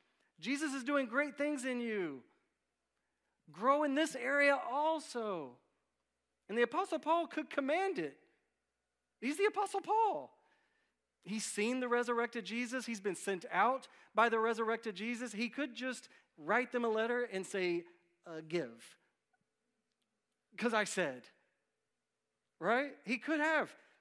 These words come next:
He could, "You're just going to give," but he doesn't want to do that. Do you see that in verse eight? He wants them to want to do that. He says, "I'm not speaking this as a command. I could command, but I'm not.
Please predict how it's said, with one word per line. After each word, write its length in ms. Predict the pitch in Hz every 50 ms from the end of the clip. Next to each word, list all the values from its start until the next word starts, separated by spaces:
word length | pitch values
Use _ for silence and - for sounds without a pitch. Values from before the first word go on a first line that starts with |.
| _ _
He 100 | - 226
could, 260 | - 285 269 262 226
"You're 160 | 208 254 262 233
just 240 | 240 262 220 196
going 280 | 190 247 262 277 277 254
to 100 | - 233
give," 140 | 226 285 240
but 100 | 240 233
he 60 | 320
doesn't 220 | 320 285 294 269
want 200 | 240 254 311 349
to 40 | 359
do 140 | 277 254 240
that. 260 | 196 190 160 143 131 - - - - _
Do 80 | 196
you 60 | 208
see 160 | 196 - 262 254
that 160 | 262 262 254
in 100 | 262 240
verse 220 | 247 262 233 240
eight? 340 | 262 262 294 320 320 277 - _ _ _ _ _ _ _ _ _ _ _ _ _ _ _ _ _ _ _ _ _ _ _ _ _ _ _ _
He 100 | - 175
wants 220 | 220 220 262 254 -
them 160 | - 269 254
to 120 | - 262
want 540 | 269 254 220 269 330 381 381 359 - - - 208
to 120 | - - 196
do 200 | 175 208 196 185
that. 320 | 175 170 160 139 131 - _ _ _ _ _ _ _ _ -
He 60 | 226
says, 160 | 202 226 214
"I'm 100 | 240 247
not 160 | 294 320 311
speaking 400 | - - - 330 330 370 370 370
this 160 | 320 277 -
as 140 | 247 214 170
a 60 | 190
command. 640 | 190 - 190 180 170 160 147 135 123 113 113 - - _ _ _ _ _ _
I 120 | - 185 196
could 240 | - - 349 381
command, 520 | - 349 302 233 196 180 185 233 302 311 - - - _ _ _ _ _ _ _ _ _ _ _ _ _ _ _ _ _ _ _ _ _ _ _ _ _ _ _ _ _ _ _ _ _ _ _ _ _ _
but 140 | 190 240 269
I'm 120 | 320 339
not. 380 | 370 381 403 370 285 185 -